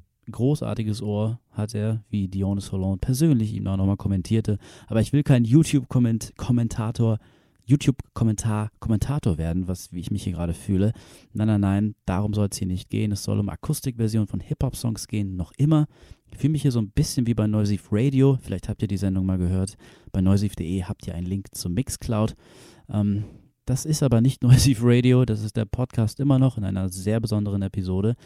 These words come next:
Eine, in der wir uns eben anschauen, wie bei YouTube Akustikversionen von Hip-Hop-Songs hochgeladen werden.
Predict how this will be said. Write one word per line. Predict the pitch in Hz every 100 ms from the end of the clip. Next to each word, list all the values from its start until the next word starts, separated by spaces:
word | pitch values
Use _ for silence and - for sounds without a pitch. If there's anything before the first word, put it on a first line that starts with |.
| - - - -
Eine, | - 110 117
in | 110
der | 117 127
wir | 127
uns | 120 -
eben | 117 117
anschauen, | 110 117 117 104 95
wie | 104 107
bei | 107
YouTube | 95 92 95 - 104 98 -
Akustikversionen | 85 - 110 110 101 98 98 101
von | 117
Hip-Hop-Songs | 110 - - - - 78 -
hochgeladen | - - 82 80 80 78
werden. | 80 92 123